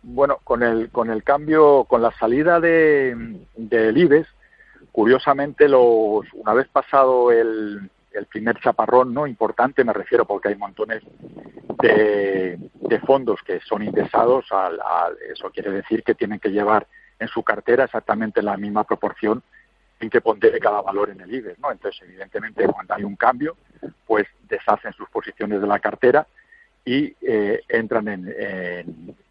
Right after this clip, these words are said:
y, y compran del que, del que ha entrado, ¿no? Normalmente, como la información privilegiada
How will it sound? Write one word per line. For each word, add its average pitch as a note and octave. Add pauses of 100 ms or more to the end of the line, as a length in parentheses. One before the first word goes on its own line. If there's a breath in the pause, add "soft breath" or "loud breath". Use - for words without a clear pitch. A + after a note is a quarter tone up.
(160)
y, G#2
y -
compran A#2+
del G#2+
que, G2
del G2
que -
ha G2+
entrado, G#2
¿no? B2+
Normalmente, G#2+
como G#2
la G2+
información G2+
privilegiada A2+